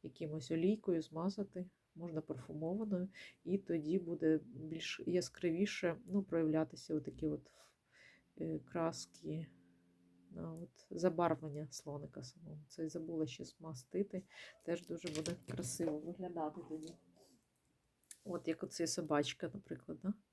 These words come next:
Собачка такий. От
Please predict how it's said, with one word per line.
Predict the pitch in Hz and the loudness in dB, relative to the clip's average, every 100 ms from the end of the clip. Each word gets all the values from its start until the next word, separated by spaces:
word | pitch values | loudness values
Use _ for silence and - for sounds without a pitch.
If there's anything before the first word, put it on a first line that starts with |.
| - _ _ _ _ _ | -20 _ _ _ _ _
Собачка | - 170 151 147 127 - - | -14 -8 -4 -4 -6 -12 -14
такий. | 131 127 - 165 - _ _ _ _ _ _ _ _ _ _ _ _ _ _ _ _ - | -14 -8 -8 -8 -12 _ _ _ _ _ _ _ _ _ _ _ _ _ _ _ _ -10
От | 160 | -6